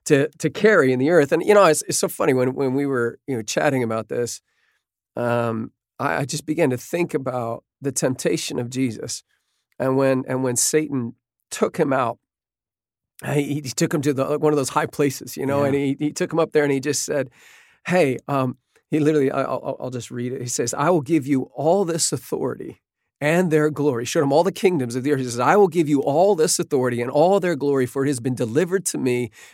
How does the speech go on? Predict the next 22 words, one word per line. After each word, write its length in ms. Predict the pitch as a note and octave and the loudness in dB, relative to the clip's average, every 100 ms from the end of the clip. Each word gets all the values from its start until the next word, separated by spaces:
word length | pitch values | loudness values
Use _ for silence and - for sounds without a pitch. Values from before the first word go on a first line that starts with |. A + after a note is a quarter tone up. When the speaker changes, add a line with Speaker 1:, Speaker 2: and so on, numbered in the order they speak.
| - | -4
Speaker 1:
and 160 | C3 | 0
I 80 | D#3 | 2
will 140 | D3+ | 2
give 200 | C3+ D3 | 2 0
it 140 | C3 - | -2 -4
to 160 | C3+ | -6
whom 340 | B2 C3+ B2+ A2 _ _ _ _ _ - | -2 0 -2 -4 _ _ _ _ _ -6
I 200 | B2 A#2+ | -2 0
will." 340 | B2+ B2+ - | 0 0 -2
And 140 | A#2+ D3 | -4 -2
he 80 | |
says, 180 | C3+ C3+ | -2 2
"All 140 | D#3+ F#3 | 4 4
you 80 | |
have 180 | F3+ D#3+ | 2 -2
to 80 | - | -4
do 140 | C3+ | -6
is 120 | B2 A#2+ | -4 -2
worship 380 | C#3 C3+ - | 0 0 -4
me." 140 | B2 A#2 | -8 -6
And 80 | A#2 | -6
I, 120 | A#2 | -8